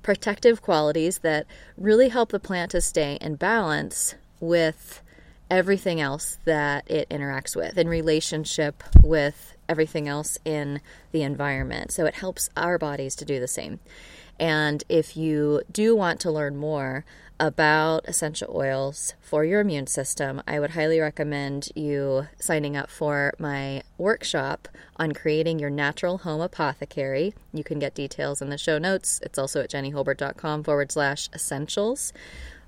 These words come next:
But a few essential oils, if you already are familiar with them and you have essential oils and you'd like to start using some, think of diffusing oils or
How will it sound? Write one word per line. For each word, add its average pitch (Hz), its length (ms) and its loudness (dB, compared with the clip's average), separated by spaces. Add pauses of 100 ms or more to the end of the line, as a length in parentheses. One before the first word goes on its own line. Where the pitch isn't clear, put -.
But 190 140 8
a 196 80 8
few 233 240 4
essential 277 400 4
oils, 190 400 8
if 180 160 0
you 175 260 2
already 175 460 4
are 160 160 4
familiar 170 440 0
with 151 160 0
them 151 220 0
and 156 160 -4
you 147 180 -4
have 170 280 0
essential 147 400 -6
oils 143 400 -2 (680)
and 180 120 -2
you'd 170 120 -4
like 156 180 -2
to 160 120 -6
start 151 320 -2
using 180 360 0
some, 143 340 -2 (360)
think 220 200 2
of 262 200 6
diffusing 180 800 -2 (180)
oils 165 580 4
or 147 360 0